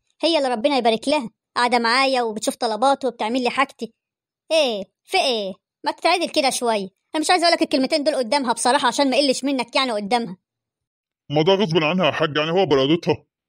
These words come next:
Speaker 2: لو فكرت ما تنزلكيش والله لاكسر رجليها عشان اخليها تنزلك غصب عنها.
Speaker 1: ليه يا ابني؟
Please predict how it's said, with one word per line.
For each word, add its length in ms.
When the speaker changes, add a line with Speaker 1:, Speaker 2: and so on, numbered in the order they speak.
Speaker 2:
لو 100
فكرت 320
ما 60
تنزلكيش 520
والله 200
لاكسر 280
رجليها 520
عشان 240
اخليها 240
تنزلك 520
غصب 260
عنها. 460
Speaker 1:
ليه 100
يا 160
ابني؟ 240